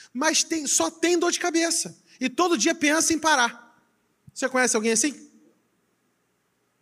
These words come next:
Gente que ganha centenas de milhares de reais e está endividado.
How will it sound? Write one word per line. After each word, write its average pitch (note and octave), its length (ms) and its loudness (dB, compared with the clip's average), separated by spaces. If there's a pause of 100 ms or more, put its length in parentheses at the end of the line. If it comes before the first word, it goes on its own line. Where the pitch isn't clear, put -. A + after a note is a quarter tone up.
(1080)
Gente C4 360 0
que C#4+ 120 -4
ganha C#4 220 -2
centenas D4 540 0
de C#4+ 60 0
milhares C4+ 340 0
de A3+ 80 -4
reais A#3 320 0
e C4 40 -6
está B3+ 280 -2
endividado. A#3 640 -6